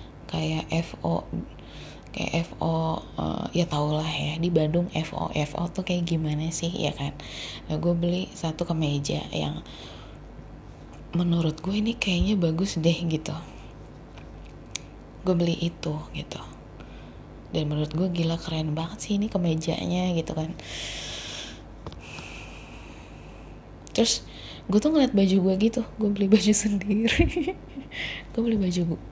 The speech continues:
be-, beli baju sendiri, gue. Gue beli baju sendiri, tau gak lo? Kayak nyari juga sendiri.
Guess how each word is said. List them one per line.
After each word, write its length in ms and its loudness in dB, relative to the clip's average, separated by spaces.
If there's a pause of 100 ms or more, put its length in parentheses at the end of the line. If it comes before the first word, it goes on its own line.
(320)
be-, 240 0
beli 160 4
baju 200 2
sendiri, 600 2
gue. 560 0 (840)
Gue 100 0
beli 160 -4
baju 240 2
sendiri, 800 -2
tau 160 -4
gak 160 4
lo? 160 4 (560)
Kayak 240 -6
nyari 320 0
juga 240 2
sendiri. 560 2